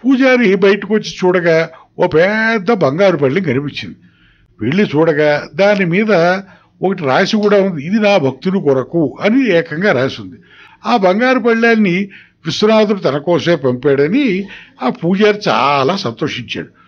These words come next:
సరే, పళ్ళాన్ని తీసుకుందామని ముట్టుకోగానే, అది ఒక్కసారి మట్టి పాత్రగా మారిపోయింది. విడిచిపెట్టగానే మళ్ళీ బంగారు రంగులోకి మారిపోయింది.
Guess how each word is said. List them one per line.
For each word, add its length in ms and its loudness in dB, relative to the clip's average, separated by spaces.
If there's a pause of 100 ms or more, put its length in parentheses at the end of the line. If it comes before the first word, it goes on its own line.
(360)
సరే, 440 2
పళ్ళాన్ని 580 0
తీసుకుందామని 720 2
ముట్టుకోగానే, 880 0 (460)
అది 200 0
ఒక్కసారి 680 -2
మట్టి 240 -2
పాత్రగా 440 -2
మారిపోయింది. 540 -4 (520)
విడిచిపెట్టగానే 720 0
మళ్ళీ 260 2
బంగారు 400 2
రంగులోకి 400 2
మారిపోయింది. 580 -4